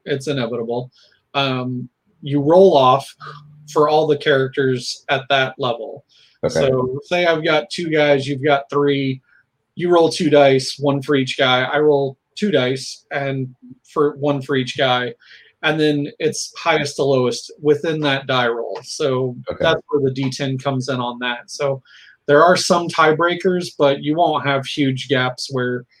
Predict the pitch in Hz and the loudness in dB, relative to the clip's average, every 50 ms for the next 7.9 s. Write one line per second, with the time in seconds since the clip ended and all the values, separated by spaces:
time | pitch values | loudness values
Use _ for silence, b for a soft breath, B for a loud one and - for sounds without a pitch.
0 | _ _ _ _ - - 151 143 135 131 127 127 - - 135 127 123 139 131 131 | _ _ _ _ -6 -2 -2 0 0 0 -2 -2 -4 -4 -4 -4 -2 -2 0 0
1 | 127 127 127 123 123 127 135 139 131 127 - 143 135 127 131 127 127 127 127 123 | 0 0 0 -2 0 2 2 2 2 2 2 2 4 4 2 2 0 0 0 0
2 | 123 120 - 131 120 123 123 123 - 123 120 120 117 - - - 135 135 131 123 | -2 -2 -6 -6 -4 -4 -4 -2 -4 -4 -4 -6 -8 -12 -6 -2 -2 0 0 0
3 | 123 123 123 123 123 123 123 123 123 120 120 120 120 120 117 117 120 117 117 - | -2 -2 -4 -4 -4 -4 -4 -6 -6 -8 -10 -10 -12 -12 -12 -12 -12 -12 -12 -12
4 | _ - 139 143 139 - - - _ _ B B B B B B B B B B | _ -8 -8 -6 -8 -10 -12 -14 _ _ B B B B B B B B B B
5 | B B B B B _ _ _ _ _ _ _ _ - 87 80 71 67 65 - | B B B B B _ _ _ _ _ _ _ _ 0 0 2 2 0 -4 -10
6 | - _ _ _ _ _ _ _ _ _ _ - - _ 98 95 87 90 87 - | -16 _ _ _ _ _ _ _ _ _ _ -20 -6 _ 2 4 4 4 2 0
7 | - - 90 85 76 69 67 - - - _ - - 85 76 73 69 135 - | -4 -2 0 0 0 0 -4 -10 -16 -20 _ -2 0 0 0 0 -2 -4 -8